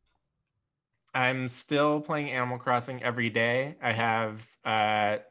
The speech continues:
periods of time where I play it for, like, thirty minutes a day. And then I have periods of time, like right now, where I'm, I have a couple projects, you know? <laughs> So I'm, I'm playing it for a couple hours a day,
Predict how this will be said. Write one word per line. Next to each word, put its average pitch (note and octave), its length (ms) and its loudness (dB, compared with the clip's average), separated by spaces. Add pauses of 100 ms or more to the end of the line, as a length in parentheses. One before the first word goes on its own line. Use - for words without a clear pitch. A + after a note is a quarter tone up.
(140)
periods A#2 400 0
of A2 100 -8
time A2 280 -2
where A2 100 -4
I G#2+ 120 -2
play G#2+ 300 0
it G2+ 120 -4
for, A2+ 120 -6
like, G2 280 -2
thirty G2+ 260 -2
minutes G#2+ 300 -8
a A#2+ 60 -6
day. A#2+ 340 0 (460)
And A2 100 -8
then G2+ 100 -4
I G2+ 60 0
have G2+ 180 -4
periods G#2+ 360 -2
of F#2+ 140 -10
time, G#2+ 280 -6
like G2 220 -6
right G#2 200 -2
now, G2+ 360 -2
where G2 580 -2 (420)
I'm, G2+ 560 -6 (120)
I A2+ 60 0
have A#2+ 140 2
a B2 40 2
couple A#2+ 360 -2
projects, - 920 -4 (180)
you A2 140 -6
know? G#2 240 0 (300)
<laughs> D#3 120 0 (280)
So - 240 0 (200)
I'm, A2 440 -2
I'm B2 120 -2
playing D3+ 220 4
it D3+ 100 2
for C3+ 360 6
a - 720 -10
couple A3+ 220 2
hours C#3+ 320 6
a C#3 40 -2
day, C3+ 500 4